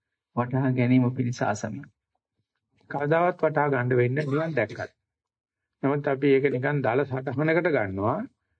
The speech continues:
Speaker 2: අපි හැම වෙලාවෙම "මම දැන් මෙතන" පන්නලා ජීවත් වෙනවා.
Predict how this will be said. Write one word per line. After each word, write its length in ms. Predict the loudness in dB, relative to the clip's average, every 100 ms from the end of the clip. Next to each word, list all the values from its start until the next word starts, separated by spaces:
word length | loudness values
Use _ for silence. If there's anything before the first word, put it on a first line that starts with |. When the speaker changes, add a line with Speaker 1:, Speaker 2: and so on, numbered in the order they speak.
| _
Speaker 2:
අපි 180 | -2 0
හැම 240 | 2 2 2
වෙලාවෙම 760 | 4 4 2 0 -2 0 2 2 2 -2 -10 -10
"මම 340 | -2 0 2
දැන් 200 | 2 2
මෙතන" 340 | 2 2 0 -2
පන්නලා 420 | -2 0 2 2
ජීවත් 200 | 2 2 0
වෙනවා. 260 | -8 -10 -10